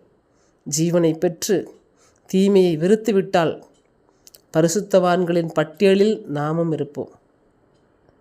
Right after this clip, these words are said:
அந்த பரிசுத்தவான் ஆத்துமாவை தன் குமாரனை கொண்டு காப்பாற்றி, துன்மார்க்கரின் கை தொடாதபடிக்கு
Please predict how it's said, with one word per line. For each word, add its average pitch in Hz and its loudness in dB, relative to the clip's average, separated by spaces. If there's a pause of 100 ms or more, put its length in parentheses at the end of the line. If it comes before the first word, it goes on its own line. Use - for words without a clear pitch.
(1000)
அந்த 156 -2
பரிசுத்தவான் 180 0
ஆத்துமாவை 175 0 (520)
தன் 151 -2
குமாரனை 185 0
கொண்டு 185 0 (640)
காப்பாற்றி, 165 -4 (920)
துன்மார்க்கரின் 190 2
கை 196 0
தொடாதபடிக்கு 185 0